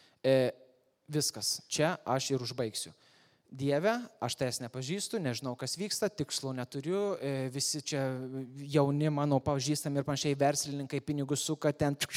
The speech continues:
viskas tik tai važiuoja į priekį, šeimas kuria, aš čia toks viens kažką sau už nesąmonės, guli lovoj, a, ir aš <laughs> realiai, aš išgulėjau tris paras lovoj, nes aš, aš, pirmas dalykas, aš norėjau,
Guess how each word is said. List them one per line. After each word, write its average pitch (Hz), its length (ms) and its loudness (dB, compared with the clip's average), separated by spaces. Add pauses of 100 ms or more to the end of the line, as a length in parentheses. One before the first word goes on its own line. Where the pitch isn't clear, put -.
(160)
viskas 165 420 0
tik - 240 -4
tai 151 160 2
važiuoja 151 460 4
į 147 80 -4
priekį, 165 400 2 (260)
šeimas 170 460 4
kuria, 180 260 6
aš 165 380 4
čia 110 100 0
toks 139 480 4
viens 127 380 2
kažką 117 420 0
sau 107 220 -4
už - 160 -12 (640)
nesąmonės, 139 840 -2
guli 160 320 6
lovoj, 139 600 8 (720)
a, 123 240 2
ir 156 180 10
aš - 160 6
<laughs> 143 60 12
realiai, 190 500 10
aš 151 220 2
išgulėjau 156 480 8 (100)
tris - 300 0
paras 147 340 2
lovoj, 175 380 4
nes 147 180 0
aš, 165 160 -2 (320)
aš, 147 220 2 (180)
pirmas 170 320 4
dalykas, 143 320 0
aš - 80 -8 (1120)
norėjau, 151 560 4